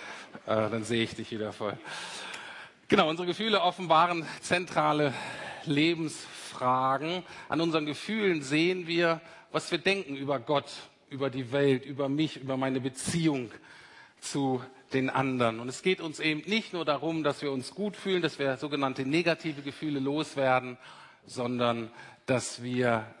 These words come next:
lernen, ähm, emotional wie Jesus zu reagieren und lernen, auf diese Fragen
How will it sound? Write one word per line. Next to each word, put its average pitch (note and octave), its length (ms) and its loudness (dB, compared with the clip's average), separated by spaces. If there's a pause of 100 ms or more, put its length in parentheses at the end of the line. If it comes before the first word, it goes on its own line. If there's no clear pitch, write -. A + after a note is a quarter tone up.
(100)
lernen, C3+ 920 2 (460)
ähm, A#2 400 -2 (680)
emotional C#3 720 0
wie B2+ 60 -8
Jesus C#3+ 300 -2
zu C3+ 80 -6
reagieren C#3 400 0
und C#3+ 200 -8
lernen, D3 400 2
auf C3+ 140 -10
diese C#3+ 220 -2
Fragen C#3 580 2